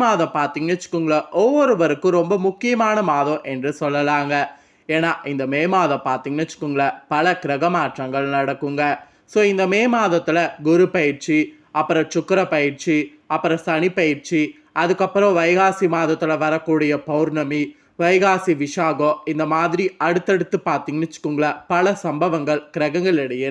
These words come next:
நடைபெறும். இப்படி நடைபெறக்கூடிய கிரகங்களுடைய அடிப்படையில தான் நம்ம வாழ்க்கையில சில குறிப்பிட்ட விஷயங்கள் நடக்கும் என்று ஜோதிடர்கள் சில தாள்களை குறிப்பிட்டிருக்கிறாங்க.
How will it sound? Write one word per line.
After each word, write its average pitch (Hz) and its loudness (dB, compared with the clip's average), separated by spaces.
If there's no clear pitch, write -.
நடைபெறும். 147 0
இப்படி 233 2
நடைபெறக்கூடிய 220 4
கிரகங்களுடைய 185 4
அடிப்படையில 165 2
தான் 180 0
நம்ம 269 2
வாழ்க்கையில 185 4
சில 165 2
குறிப்பிட்ட 226 2
விஷயங்கள் 180 2
நடக்கும் 170 4
என்று 156 4
ஜோதிடர்கள் 233 2
சில 156 2
தாள்களை 151 2
குறிப்பிட்டிருக்கிறாங்க. 147 -2